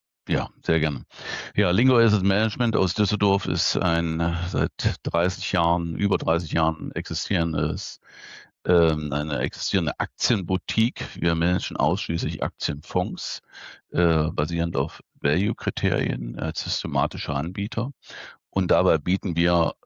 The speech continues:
oder dabei decken wir quasi die gesamte Range ab von globalen Produkten, Emerging Market Produkten, Mid- und Small Cap Produkten, Europa-Produkten.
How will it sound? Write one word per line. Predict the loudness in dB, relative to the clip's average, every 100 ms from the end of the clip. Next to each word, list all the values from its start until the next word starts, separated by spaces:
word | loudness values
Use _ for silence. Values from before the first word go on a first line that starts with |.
| -10
oder | -4 -2
dabei | 0 2 2
decken | 0 -2 -2 -2
wir | -2 -2
quasi | -4 -2 -2 -2 -6 -8
die | -10 -8 -8
gesamte | -4 -2 0 0
Range | 0 0 0 -4
ab | -2 -2
von | -2 -6 -6 -8
globalen | -6 0 2 2 -2
Produkten, | -4 -4 -6 -8 -6
Emerging | -4 -2 -2 -2
Market | -2 -2 -4 -6
Produkten, | -6 -6 -8 -10
Mid- | -8 -10
und | -10
Small | -6 -6
Cap | -6 -10
Produkten, | -10 -12 -12 -12
Europa-Produkten. | -10 -8 -8 -8 -10 -12 -14 -18 -20